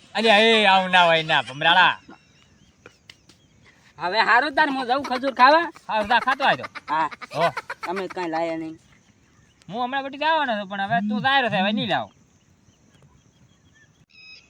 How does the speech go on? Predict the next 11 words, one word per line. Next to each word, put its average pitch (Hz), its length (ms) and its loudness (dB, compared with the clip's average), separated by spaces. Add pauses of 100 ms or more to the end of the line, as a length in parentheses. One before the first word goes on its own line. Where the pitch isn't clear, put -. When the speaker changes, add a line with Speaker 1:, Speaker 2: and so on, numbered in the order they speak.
(640)
Speaker 1:
મારો 226 360 -6
બેટો 175 580 -8
ખજૂર 240 280 -10
એને 220 180 -4
ખાવી 180 300 -6
દીધું, 190 280 -8
હવે 160 100 -6
ગામમાં 180 280 -4
ખજૂર 156 220 -12
ખાવા 135 240 -8
ગયો. 120 140 -18